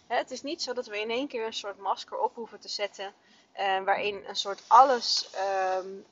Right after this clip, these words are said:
eh, maar vanzelf gaat. En waarin, hè, niks spannend meer is. Waarin, ehm, ja, bijna lijkt alsof alles je aankomt waaien of zo. Dat is natuurlijk onzin. En dat gaat, dat,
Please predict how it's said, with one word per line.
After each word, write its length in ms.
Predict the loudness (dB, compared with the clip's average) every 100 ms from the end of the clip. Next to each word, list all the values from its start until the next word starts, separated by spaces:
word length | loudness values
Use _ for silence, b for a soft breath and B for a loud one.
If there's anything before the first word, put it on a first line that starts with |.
| _
eh, 200 | -8 -4
maar 200 | -4 -4
vanzelf 540 | -4 -4 4 4 4
gaat. 440 | 0 4 6 4
En 120 | -2 0
waarin, 440 | 0 2 -2 -4 b b b
hè, 200 | -4 0
niks 320 | 2 2 0 -2
spannend 460 | 2 4 4 -2
meer 420 | -2 -4 0 0
is. 180 | 0 -4
Waarin, 540 | -2 -2 -2 -6 -8 -12 b b _
ehm, 580 | 0 4 4 2 -4 -10 -14 _ _ _ _ _ _ _ _ -20
ja, 280 | -4 2 2
bijna 260 | 2 2
lijkt 220 | 4 4 2
alsof 200 | -4 2
alles 200 | 2 2
je 80 |
aankomt 420 | 2 2 0 -4 -2
waaien 300 | 0 0 -4
of 80 |
zo. 100 | -8
Dat 140 | -10 -10
is 40 |
natuurlijk 280 | -10 -10 -2
onzin. 460 | -2 -2 -6 -8 -18 b b b
En 140 | -8 -6
dat 160 | -6
gaat, 160 | -2 -4 -4
dat, 120 | -14